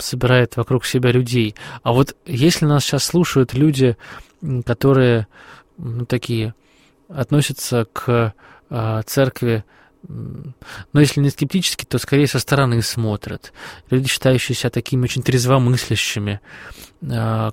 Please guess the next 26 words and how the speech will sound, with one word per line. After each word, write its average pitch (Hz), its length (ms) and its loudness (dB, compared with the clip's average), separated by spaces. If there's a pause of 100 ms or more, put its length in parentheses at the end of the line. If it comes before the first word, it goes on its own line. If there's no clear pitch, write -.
которым 123 680 0 (380)
вот, 113 280 -8 (140)
а, 107 420 -4 (440)
слова 120 380 2
о 117 40 0
том, 117 180 -2
что 107 320 -8 (180)
святой 131 640 2
сам 117 260 -4
собирает, 117 720 0
могут 123 280 -4
показаться - 480 -6
каким-то 120 220 -6
таким 120 240 -2
либо 131 240 0
просто - 260 0
фигурой 135 380 2
речи, 160 440 0 (580)
либо 143 260 2
каким-то 127 360 -4
таким 120 340 -2
вот, 113 240 -6 (600)
м, 110 300 -6 (180)
странным 117 380 -2
суеверием, 113 600 2
мистицизмом. 107 760 -6